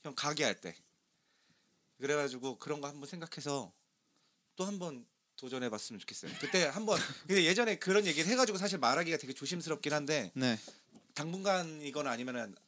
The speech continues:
Speaker 1: 앞으로는 할 생각이 없다.
Speaker 2: 아.
Speaker 1: 그런 얘기를 예전에 한 기억이 나서 얘기가 되게 조심-, 조심스럽지만, 그래도 저는 그거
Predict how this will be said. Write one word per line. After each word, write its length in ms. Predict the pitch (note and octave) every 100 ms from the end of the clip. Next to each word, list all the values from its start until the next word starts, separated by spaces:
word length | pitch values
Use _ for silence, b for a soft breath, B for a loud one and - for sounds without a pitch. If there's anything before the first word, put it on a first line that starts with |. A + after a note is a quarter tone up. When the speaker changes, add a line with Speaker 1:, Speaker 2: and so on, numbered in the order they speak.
| _ _
Speaker 1:
앞으로는 360 | B2 E3 D#3+ D3+
할 140 | G3+
생각이 280 | G#3+ G3+ D#3
없다. 480 | G#2 A2+ G2+ A2 G2+ _
Speaker 2:
아. 560 | A#2+ A2+ A#2 A#2 A2+ G#2
Speaker 1:
그런 200 | - C#3+
얘기를 400 | C3+ B2 B2+ G#2+ - B B -
예전에 240 | C#3 C#3+ B2
한 300 | C#3+ F#3 F3+
기억이 460 | D3+ C#3+ C3 B2 A#2+
나서 580 | F#2 F#2+ G#2+ A#2 A2 F2 _ _ A#2
얘기가 280 | A#2 B2+
되게 180 | A#2+ A2+
조심-, 300 | A2 A#2+ C#3
조심스럽지만, 840 | - C3 C3 B2+ D3+ - B2+ C3+ F2+ B B B B B _
그래도 640 | - E3+ F#3+ F#3 E3 G2 - _ _ _ _ _ _
저는 380 | D3+ D3+ C#3+ A#2+
그거 500 | - C#3 D3+ C3